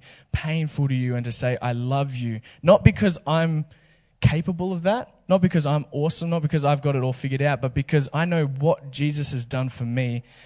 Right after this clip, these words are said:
that I look at you and I go, "I love you." Is everyone tracking with me? Mentally, yes, easy. Like, yeah, this is something we should do. We should see what Jesus has done for us, and we should go and be able to see everybody in our world and look at them with love.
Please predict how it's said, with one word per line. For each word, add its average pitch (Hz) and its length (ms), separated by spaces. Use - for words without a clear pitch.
that 131 120
I 135 80
look 147 300
at 139 160
you 127 160
and 123 100
I 127 140
go, 120 340
"I 113 60
love 123 320
you." 98 160
Is - 60
everyone 151 220
tracking 156 340
with 151 120
me? 175 240
Mentally, 170 480
yes, 131 560
easy. 139 500
Like, 139 160
yeah, 180 160
this 170 320
is 147 100
something 156 220
we 143 80
should 135 160
do. 151 220
We 127 80
should 139 280
see - 400
what 156 200
Jesus 143 380
has 127 140
done 131 180
for 127 160
us, 123 180
and 120 60
we 127 80
should 123 240
go 143 240
and 123 160
be 131 100
able 123 100
to 120 60
see - 400
everybody 131 460
in 127 80
our 120 160
world 120 240
and 117 140
look 139 160
at 131 100
them 123 160
with 117 100
love. 110 480